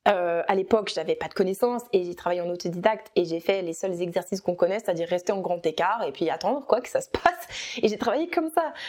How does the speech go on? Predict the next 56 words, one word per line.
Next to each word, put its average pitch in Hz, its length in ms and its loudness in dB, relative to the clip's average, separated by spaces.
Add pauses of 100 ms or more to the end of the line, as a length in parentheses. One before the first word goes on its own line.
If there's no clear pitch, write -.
(100)
Donc 190 200 4
imagine 247 340 6
le 226 100 0
temps 226 140 -2
que 208 80 -8
ça 202 120 2
m'a 165 120 0
pris - 260 -2 (100)
et - 220 2
imagine 269 500 0
du 202 100 -4
coup - 160 -2
la 247 140 0
souplesse 240 360 0
passive 226 300 2
que - 100 0
j'ai 185 120 -4
développée. 175 340 -2
Par 175 220 0
contre, 320 340 2
l'actif, 170 640 -4
je 196 60 -6
l'avais 190 160 -4
pas 294 140 0
du 254 120 -4
tout. 285 260 -2 (300)
Et - 80 4
je 190 80 0
me 208 60 -2
suis - 160 -8
rendu 254 280 -2
compte 240 320 2
que 185 120 0
sur, 254 600 -2
dans 180 160 2
mon 175 120 -4
sport, 359 320 2
donc, 175 260 -4
euh, 175 60 -2
sur 180 200 -6
une 175 140 -4
barre 165 160 0
de 160 80 -6
pole 160 220 -2
dance, 311 380 0
ben, 160 480 2 (520)
mon 175 140 -2
grand 165 260 -8
écart, 269 260 2
en 190 80 2
fait, 277 280 -2
il 180 80 0
était 170 180 -4
toujours 294 340 -4
pas - 140 4
là. 233 280 -2